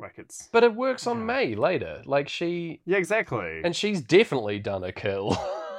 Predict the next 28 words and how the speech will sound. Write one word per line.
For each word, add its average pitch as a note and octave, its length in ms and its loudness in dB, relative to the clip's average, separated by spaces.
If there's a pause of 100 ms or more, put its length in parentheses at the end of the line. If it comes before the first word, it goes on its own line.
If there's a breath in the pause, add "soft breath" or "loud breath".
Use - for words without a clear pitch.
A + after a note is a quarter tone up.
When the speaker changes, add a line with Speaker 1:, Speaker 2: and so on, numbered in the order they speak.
(1040 soft breath)
Speaker 1:
Yeah. - 200 8 (100)
<laughs> F4 80 12
Speaker 2:
She's D#3 220 -2
done F3+ 240 4
more F3+ 180 4
than E3 180 0
one F3+ 280 2
kill. F2+ 420 -6 (760 soft breath)
I G2 100 -10
don't D#2 140 -12
know. C#2 180 -12 (1040)
Speaker 1:
Hmm. A2+ 380 -6 (300)
Speaker 2:
Uh, F#2+ 520 2
who's A#2+ 200 0
Speaker 1:
It's, D#3 400 2
it's F3+ 360 2 (100)
probably G3+ 340 4
my F#3+ 120 4
least C#3 320 -2
favorite A2+ 360 0
bit G2+ 140 -8
of F#2+ 80 -10
this D#2+ 300 -12
was F2+ 160 -14
just F2 180 -14
like, E2+ 180 -10
"Oh, D3 280 4
sweet, C3 320 -6